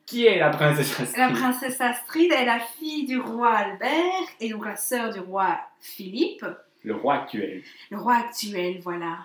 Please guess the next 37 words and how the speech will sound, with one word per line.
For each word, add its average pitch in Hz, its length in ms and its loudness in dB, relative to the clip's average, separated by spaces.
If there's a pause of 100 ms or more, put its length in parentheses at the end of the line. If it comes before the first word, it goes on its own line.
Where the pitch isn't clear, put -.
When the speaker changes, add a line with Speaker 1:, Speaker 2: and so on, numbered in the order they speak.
(200)
Speaker 2:
oui. 175 320 -14 (220)
Hein ? 196 120 -18 (360)
Donc 180 120 -12
voilà 180 220 -6
un 180 160 -6
peu 190 80 -14 (280)
une 170 160 -6
Speaker 1:
Mais - 80 -2
ça - 120 2
Speaker 2:
petite 254 140 4
Speaker 1:
n'a 131 40 4
pas 247 60 4
Speaker 2:
idée 247 140 4
de 214 40 0
Speaker 1:
marché, 208 160 4
Speaker 2:
la 226 60 4
Speaker 1:
parce - 120 -2
qu'il 143 240 -4
s'est 147 120 2
marié 127 280 4
avec 117 260 -2
une 120 140 -4
autre. 117 380 -8 (380)
Speaker 2:
Oui. 226 300 -8 (380)
Bah 170 200 -12
oui. 190 120 -10 (180)
<laughs> 202 180 -12 (180)
Tu 233 80 -2
vois 233 160 2
bien 262 120 2
que 254 60 4
je 247 80 2
ne 240 60 2
suis 226 140 -2
pas 226 120 -2
princesse, 240 480 0
Alexandre. 208 640 -6